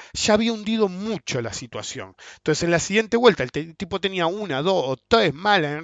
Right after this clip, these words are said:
en, en, en secuencia, listo, fuiste.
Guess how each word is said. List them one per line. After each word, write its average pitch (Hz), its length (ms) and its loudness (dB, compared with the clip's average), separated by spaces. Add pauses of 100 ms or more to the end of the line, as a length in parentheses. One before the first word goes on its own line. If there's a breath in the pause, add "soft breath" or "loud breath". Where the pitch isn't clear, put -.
(140)
en, 170 340 -12
en, 180 100 -12
en 156 400 -14 (400 soft breath)
secuencia, 277 520 0
listo, 147 580 -2
fuiste. - 560 -8